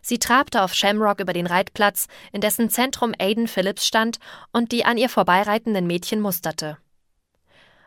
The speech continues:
„Abteilung Doppelvolte“, rief Misses Phillips bestimmt.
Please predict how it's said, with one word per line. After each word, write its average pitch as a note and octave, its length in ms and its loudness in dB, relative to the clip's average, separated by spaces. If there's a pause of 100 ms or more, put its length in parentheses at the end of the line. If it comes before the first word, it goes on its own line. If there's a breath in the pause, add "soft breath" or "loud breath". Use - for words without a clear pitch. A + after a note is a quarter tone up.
(120)
„Abteilung C4 680 6
Doppelvolte“, A#3 800 8 (400)
rief G3 240 -4
Misses F#3+ 300 -2
Phillips G3 320 -4
bestimmt. G3+ 480 -2